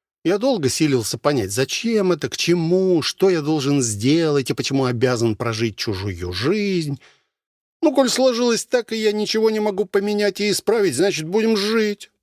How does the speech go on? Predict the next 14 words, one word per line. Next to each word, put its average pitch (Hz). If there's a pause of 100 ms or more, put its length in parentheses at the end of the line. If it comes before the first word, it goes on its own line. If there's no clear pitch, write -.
(400)
А 170
скажи, 233
Витя, 196
ты 180
бы 165
не 160
хотел 160
пройти 143
вот 123
это, 120
узреть 131
настоящих 147
эльфов 151
наяву? 151